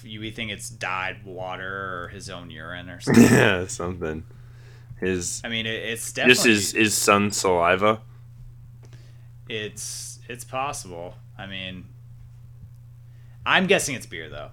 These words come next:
Speaker 1: I truly do believe it's beer.
Speaker 2: I mean, that was, like, a long-standing story with him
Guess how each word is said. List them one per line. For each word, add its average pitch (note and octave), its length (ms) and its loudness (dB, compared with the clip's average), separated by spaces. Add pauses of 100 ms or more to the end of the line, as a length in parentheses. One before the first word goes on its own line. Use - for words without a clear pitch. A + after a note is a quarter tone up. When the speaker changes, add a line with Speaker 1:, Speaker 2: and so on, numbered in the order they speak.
(120)
Speaker 1:
I B2 140 -4
truly G2+ 360 -10
do F2 140 -14
believe D2+ 260 -16
it's - 140 -16
beer. - 320 -16 (100)
Speaker 2:
I A2 40 0
mean, A#2 120 4
that B2+ 220 6
was, B2 340 12
like, A2+ 140 8
a G2+ 60 10
long-standing G2 920 4
story E2+ 680 2 (720)
with - 260 -6
him D#2+ 440 -6